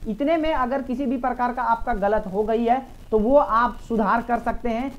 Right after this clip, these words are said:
यहाँ से देख सकते हैं कि university द्वारा signature भी आया है, इस तरह से आपको notification मिलता है। तो दोस्तों मेरा उम्मीद रहता है कि university द्वारा कोई भी छोटी से नो-, बड़ी या notification आए सबसे पहले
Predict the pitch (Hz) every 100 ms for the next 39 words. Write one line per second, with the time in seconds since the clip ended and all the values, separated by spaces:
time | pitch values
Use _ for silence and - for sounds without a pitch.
0 | - 160 214 214 269 269 240 240 233 -
1 | 247 240 233 226 220 175 220 202 226 214
2 | 214 269 - - - - - - - -
3 | - - - - 220 226 220 262 220 247
4 | 214 208 226 254 240 - 226 233 254 220
5 | 247 226 214 220 233 214 202 226 220 196
6 | 165 135 - - 185 240 285 262 277 277
7 | 254 269 269 254 254 254 247 233 233 247
8 | 233 247 247 247 240 247 247 220 240 247
9 | 233 240 165 160 220 254 240 226 220 220
10 | 226 220 226 240 208 247 240 214